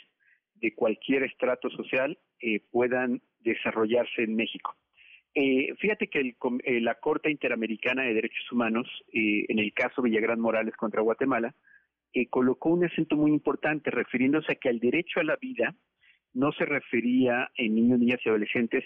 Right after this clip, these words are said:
en funciones vitales, es decir, que caminen, respiren, sino en tener condiciones para construir un proyecto de vida. Y ahora mismo, querido Manuel, en México, si es una persona menor de dieciocho años de edad, particularmente de catorce, diecisiete años,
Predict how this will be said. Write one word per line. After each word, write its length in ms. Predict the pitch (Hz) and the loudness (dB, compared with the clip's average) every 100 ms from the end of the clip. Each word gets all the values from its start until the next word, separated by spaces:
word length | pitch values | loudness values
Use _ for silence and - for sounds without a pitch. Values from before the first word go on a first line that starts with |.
| - | -2
en 320 | 117 104 104 _ | -2 -2 -6 _
funciones 480 | - 113 120 117 110 | -4 -2 2 0 2
vitales, 400 | 113 - 139 110 - - | 0 0 -2 -4 -12 -6
es 100 | 110 | -4
decir, 260 | 110 131 | 0 -2
que 120 | - | -2
caminen, 460 | 113 98 117 123 110 | -4 2 4 4 2
respiren, 560 | - - - 123 113 127 _ - _ _ - | -2 -4 0 2 2 -2 _ -20 _ _ -4
sino 440 | 139 131 127 127 - | 2 4 4 2 -2
en 180 | 143 127 | -4 -2
tener 340 | 131 127 151 | 0 0 -2
condiciones 760 | - 156 139 120 - 135 131 127 | -2 -2 -2 -4 0 0 0 -2
para 200 | 117 113 | -2 -2
construir 540 | - 104 - 120 113 | -2 -4 0 2 4
un 80 | 113 | 2
proyecto 460 | - 107 104 - 110 | 0 0 0 0 0
de 120 | 117 | 2
vida. 260 | 135 - - _ _ - - _ | 2 0 -12 _ _ -20 -20 _
Y 100 | 269 | 2
ahora 160 | 185 | 2
mismo, 440 | 180 175 170 175 175 - | 0 -2 0 2 2 -2
querido 220 | - 151 | -2 0
Manuel, 400 | 156 156 156 160 - | 2 2 2 0 0
en 240 | 139 127 | 0 2
México, 640 | 151 151 - - 131 147 - _ _ - | 2 0 -6 -2 0 0 -6 _ _ 0
si 160 | 135 | 0
es 80 | 147 - _ | 0 -4 _
una 360 | 143 139 135 | 0 2 2
persona 520 | - 113 - 165 180 135 | 0 -4 -2 -2 0 0
menor 480 | 117 113 117 143 | 0 4 4 4
de 80 | 160 | 2
dieciocho 440 | 139 113 131 123 123 | 2 2 0 0 0
años 240 | 120 113 | 2 2
de 80 | 104 | 2
edad, 220 | 117 180 - _ _ _ | 0 -2 -8 _ _ _
particularmente 920 | 120 - 110 110 127 135 143 127 120 | -6 -6 -2 2 2 2 0 -2 -2
de 140 | 107 | -2
catorce, 600 | - 104 - 139 147 - | -2 -6 -2 -2 0 0
diecisiete 520 | 127 - - 127 123 | -2 0 -2 0 0
años, 260 | 120 139 185 | -2 -2 -8